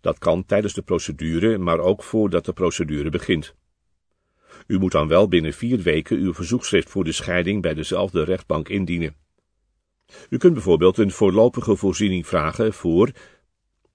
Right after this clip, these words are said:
een beslissing over bij wie de kinderen jonger dan achttien jaar gaan wonen, de verdeling van zorg en opvoeding, de omgang met de ouder die niet het gezag heeft, de alimentatie voor de partner en de kinderen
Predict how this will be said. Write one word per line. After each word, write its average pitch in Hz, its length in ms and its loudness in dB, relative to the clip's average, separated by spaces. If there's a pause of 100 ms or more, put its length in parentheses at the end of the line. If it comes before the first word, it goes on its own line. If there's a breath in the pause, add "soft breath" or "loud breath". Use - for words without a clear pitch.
(120)
een 135 140 0
beslissing 120 560 0
over 95 320 -2
bij 82 220 -2
wie 107 180 -4
de 85 100 -4
kinderen 113 440 0
jonger 90 320 0
dan 78 160 -4
achttien - 320 -10
jaar 90 240 -6
gaan 85 220 -6
wonen, 98 360 0 (960 soft breath)
de - 80 -8
verdeling 104 640 2
van 90 200 -2
zorg 113 340 0
en 90 120 0
opvoeding, 101 440 -4 (1120)
de - 100 -2
omgang 117 420 -2
met 104 140 0
de 87 100 -2
ouder 98 360 2
die 85 180 -2
niet 120 220 -2
het 85 120 -6
gezag 104 360 -2
heeft, 95 360 0 (1040)
de 73 280 -2
alimentatie 80 720 -4
voor 92 160 0
de - 180 -4
partner 92 380 -2
en 78 120 -2
de 76 80 -6
kinderen 110 360 -4